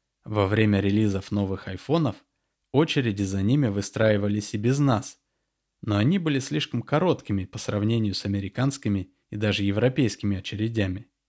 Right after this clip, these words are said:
А наш человек же всегда хочет догнать и перегнать Америку. Поэтому нанимали нас, чтобы мы держали очередь за новым айфоном на таком уровне, чтобы она была длиннее,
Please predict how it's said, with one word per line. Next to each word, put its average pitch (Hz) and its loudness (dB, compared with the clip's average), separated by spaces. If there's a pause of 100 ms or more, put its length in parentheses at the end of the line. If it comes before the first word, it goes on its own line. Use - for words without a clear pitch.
(360)
А 104 -2
наш 120 2
человек 120 0
же - -8
всегда 113 -2
хочет 101 -6
догнать 101 0
и - -16
перегнать 101 -2
Америку. 104 -2 (720)
Поэтому 156 -2
нанимали 104 0
нас, 95 -4 (320)
чтобы 98 -4
мы 143 0
держали 110 0
очередь 101 0
за 104 0
новым 101 0
айфоном 113 -2 (260)
на 101 -4
таком 175 0
уровне, 98 -2 (380)
чтобы 98 -4
она 95 0
была 110 0
длиннее, 101 -2